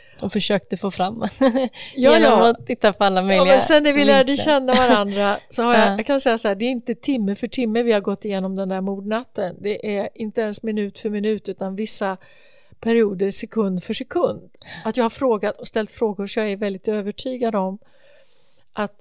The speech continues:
Speaker 2: egentligen har Sara stått fast precis vid samma historia från
Speaker 1: Mm.
Speaker 2: första rättegången.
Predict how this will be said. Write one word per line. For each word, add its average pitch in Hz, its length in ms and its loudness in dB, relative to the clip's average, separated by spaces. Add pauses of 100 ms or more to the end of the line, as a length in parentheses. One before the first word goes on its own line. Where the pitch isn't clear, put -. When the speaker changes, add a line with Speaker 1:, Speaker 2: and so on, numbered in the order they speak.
Speaker 2:
egentligen 277 400 -2
har 208 120 -4
Sara 190 540 -2 (280)
stått - 340 -10
fast - 460 -6
precis - 960 -4 (140)
vid 185 380 -6 (240)
samma 202 560 -2
historia 190 640 -6
från 202 520 -6 (240)
Speaker 1:
Mm. 175 200 -16
Speaker 2:
första 208 360 -6
rättegången. 190 760 -8